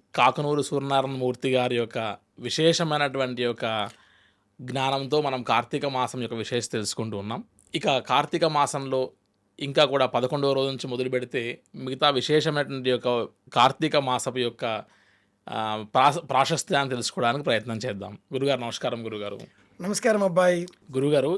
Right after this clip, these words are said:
Speaker 1: ఈ కార్తీక మాసంలో ఇందాక మనం తులసి అమ్మవారి యొక్క ప్రస్తావన వచ్చినప్పుడు పాషాణాలుగా మారినటువంటి శ్రీ మహావిష్ణువుని సాలగ్రామ రూపంలో, అదేవిధంగా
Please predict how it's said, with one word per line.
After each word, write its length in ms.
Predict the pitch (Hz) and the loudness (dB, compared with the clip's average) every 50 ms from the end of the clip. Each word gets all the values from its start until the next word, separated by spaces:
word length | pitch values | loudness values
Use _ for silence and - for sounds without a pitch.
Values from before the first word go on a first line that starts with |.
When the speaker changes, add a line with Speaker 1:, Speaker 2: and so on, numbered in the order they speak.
| - - - 147 | -4 -4 -4 -4
Speaker 1:
ఈ 20 | 135 131 127 _ _ _ _ _ _ _ - | -4 -4 -6 _ _ _ _ _ _ _ 2
కార్తీక 420 | 117 127 131 131 - 180 160 160 151 139 | 4 4 4 4 2 -2 0 0 0 0
మాసంలో 400 | 135 127 - 123 110 107 107 104 - _ _ _ _ _ _ _ _ _ _ _ - | 0 0 0 -4 -6 -6 -6 -8 -10 _ _ _ _ _ _ _ _ _ _ _ -10
ఇందాక 320 | 131 123 120 127 123 120 127 123 117 | -8 -4 0 2 2 2 2 -2 -2
మనం 140 | 110 107 104 104 - _ _ _ _ - | -4 -6 -8 -10 -14 _ _ _ _ -6
తులసి 280 | 127 123 123 - - 139 | -4 -4 -4 -2 0 0
అమ్మవారి 420 | 131 131 127 127 123 120 117 117 113 | 0 2 2 2 2 2 2 2 0
యొక్క 180 | 110 107 - - 107 101 98 98 98 - _ _ _ _ _ _ _ _ _ _ _ - - _ - | -2 -4 -6 -6 -4 -4 -4 -6 -8 -10 _ _ _ _ _ _ _ _ _ _ _ -20 -14 _ -4
ప్రస్తావన 400 | 120 117 - - 135 131 131 123 117 | -4 -2 2 4 6 6 6 6 4
వచ్చినప్పుడు 420 | 107 - - 123 107 101 139 131 113 107 131 - _ _ _ _ _ _ _ _ _ - | 0 0 -2 -4 -4 -4 -4 -4 -4 -4 -6 -12 _ _ _ _ _ _ _ _ _ 0
పాషాణాలుగా 760 | - 117 131 131 - 160 139 139 135 131 131 131 123 127 123 120 117 | 4 4 4 6 6 6 6 6 6 4 4 4 4 2 2 2 2
మారినటువంటి 600 | 113 113 113 113 113 110 107 110 107 107 101 107 101 - - 110 | 4 4 4 2 0 -2 -4 -4 -6 -4 -4 -6 -8 -8 -8 -10
శ్రీ 200 | - - 127 131 131 127 | -6 -2 0 0 0 2
మహావిష్ణువుని 640 | 120 123 123 120 117 117 110 - - 120 117 113 - 123 | 4 4 4 4 2 0 -4 -4 -6 -6 -6 -6 -2 0
సాలగ్రామ 440 | 110 113 117 113 120 117 117 113 113 110 | 0 0 0 0 2 2 2 2 0 -2
రూపంలో, 360 | 104 104 107 104 104 107 107 - - _ _ _ _ - - - _ _ _ - | -4 -4 -4 -6 -4 -6 -6 -8 -10 _ _ _ _ -20 -20 -20 _ _ _ -10
అదేవిధంగా 640 | - - 120 120 143 147 143 143 143 139 135 131 139 | -4 -2 -2 0 0 0 2 2 0 0 2 2 2